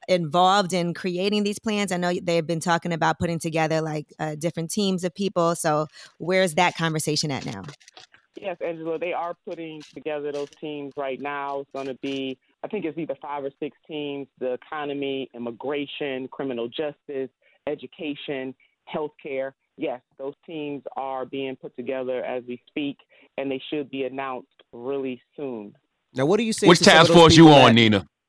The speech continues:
Speaker 2: Oh,
Speaker 4: Which
Speaker 2: you
Speaker 4: task
Speaker 2: know.
Speaker 4: force you on? If Nina not on the task
Speaker 1: All,
Speaker 4: force, I'm not,
Speaker 1: all
Speaker 4: I'm
Speaker 1: of
Speaker 4: not
Speaker 1: them.
Speaker 4: riding.
Speaker 1: <laughs>
Speaker 2: Listen, I'm a movement leader, so it's best that I stay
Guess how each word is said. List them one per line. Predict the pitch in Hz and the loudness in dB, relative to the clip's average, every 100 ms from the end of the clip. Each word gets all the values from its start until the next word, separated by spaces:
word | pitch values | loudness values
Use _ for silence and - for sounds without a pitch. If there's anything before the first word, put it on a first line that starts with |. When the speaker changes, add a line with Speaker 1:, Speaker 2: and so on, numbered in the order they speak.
| _ _ - | _ _ -2
Speaker 2:
Oh, | |
Speaker 4:
Which | 151 | 0
Speaker 2:
you | 147 | 6
Speaker 4:
task | 180 170 | 8 8
Speaker 2:
know. | 170 | 8
Speaker 4:
force | 165 139 | 8 8
you | 165 | 8
on? | 135 | 8
If | 123 | 8
Nina | 151 196 208 | 8 10 10
not | 202 196 | 10 10
on | |
the | 196 | 8
task | - 185 180 | 8 8 10
Speaker 1:
All, | 214 | 10
Speaker 4:
force, | 202 180 - | 10 8 8
I'm | 160 175 180 | 6 6 8
not, | 165 160 - - | 6 4 -4 -2
Speaker 1:
all | 240 269 | 4 6
Speaker 4:
I'm | 247 | 6
Speaker 1:
of | 185 | 6
Speaker 4:
not | 165 | 6
Speaker 1:
them. | 156 | 8
Speaker 4:
riding. | 156 - 120 277 - 294 311 - | 8 8 4 -4 -6 -12 -12 -16
Speaker 1:
<laughs> | _ _ _ _ | _ _ _ _
Speaker 2:
Listen, | 165 151 127 - | -8 -8 -12 -10
I'm | 185 196 | -8 -6
a | |
movement | 165 175 156 139 117 | -4 -6 -6 -10 -10
leader, | 127 123 117 - | -10 -10 -12 -8
so | 135 135 | -6 -6
it's | 139 | -8
best | 156 143 - | -12 -14 -10
that | 135 | -8
I | 127 123 | -8 -10
stay | - 135 123 | -8 -8 -8